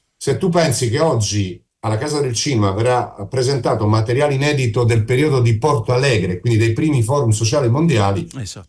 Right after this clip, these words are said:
Speaker 1: ecco, la notizia è già nella notizia, e cioè Gianni è stato il primo a raccontare. <laughs> Io sono anche un po', eh,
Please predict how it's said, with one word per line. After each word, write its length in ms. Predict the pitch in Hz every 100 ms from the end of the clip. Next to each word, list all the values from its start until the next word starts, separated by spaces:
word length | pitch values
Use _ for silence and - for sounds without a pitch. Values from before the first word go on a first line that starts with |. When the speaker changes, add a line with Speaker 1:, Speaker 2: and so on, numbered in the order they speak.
| -
Speaker 1:
ecco, 300 | 123 110 123
la 140 | 135
notizia 600 | 147 147 175 165 - 143
è 60 | 127
già 260 | 110 156 131
nella 280 | 135 135
notizia, 600 | 160 165 170 104 - 98 101
e 80 |
cioè 240 | 104 - 110
Gianni 400 | 107 160 160 127
è 40 |
stato 360 | 120 113 110 123
il 100 | 131
primo 460 | - 160 170 170 127
a 60 |
raccontare. 960 | 120 113 143 131 113 101 92 127 143 - _ _ -
<laughs> 280 | 151 117 - - _
Io 200 | - 165
sono 180 | 151 139
anche 200 | 165 151
un 120 | 131
po', 400 | 110 147 139 - _ _ _
eh, 360 | 101 113 110